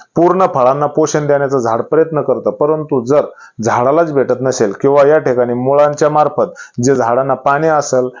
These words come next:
अ, अन्नद्रव्य असतील, ते जर पूर्णतः या शरीरामध्ये बिंगले नाही किंवा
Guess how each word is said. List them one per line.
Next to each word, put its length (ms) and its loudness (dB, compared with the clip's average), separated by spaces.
अ, 180 2
अन्नद्रव्य 440 2
असतील, 420 -2
ते 100 4
जर 160 2
पूर्णतः 720 0
या 200 4
शरीरामध्ये 600 0
बिंगले 360 2
नाही 180 -2
किंवा 300 2